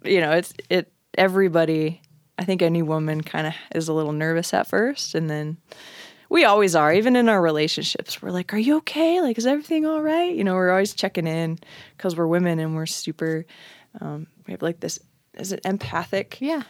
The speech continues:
Speaker 1: feel for each other.
Speaker 2: Yeah.
Speaker 1: And so when things are not at the normal level, we'll freak out and be like, "Oh my God, why is she upset?"
Speaker 2: Yeah.
Speaker 1: And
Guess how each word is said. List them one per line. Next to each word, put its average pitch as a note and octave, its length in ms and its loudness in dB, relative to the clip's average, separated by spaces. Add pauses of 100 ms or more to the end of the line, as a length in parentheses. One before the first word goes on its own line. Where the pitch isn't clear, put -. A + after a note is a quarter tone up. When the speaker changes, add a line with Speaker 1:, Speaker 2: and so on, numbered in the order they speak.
(300)
Speaker 1:
feel F#3 340 0
for A#3+ 200 -6
each - 180 -6
other. D4 320 -4
Speaker 2:
Yeah. C#4+ 200 -4 (220)
Speaker 1:
And F3 240 -4
so E3 280 -2
when E3 200 -4
things F3 360 -4
are E3+ 280 -2 (640)
not D#3+ 420 -2 (320)
at F3+ 160 -2
the E3 80 -2
normal E3 380 0
level, E3 540 2 (340)
we'll E3 120 0
freak G3+ 400 0
out F3+ 260 4
and D#3+ 100 -6
be D#3 80 0
like, D#3 180 -2
"Oh A3+ 80 0
my A#3 140 0
God, A3 280 0
why F#3+ 340 6
is G3 200 4
she F#3 300 -2
upset?" G3 560 2 (160)
Speaker 2:
Yeah. G#3+ 160 -2
Speaker 1:
And E3 340 -4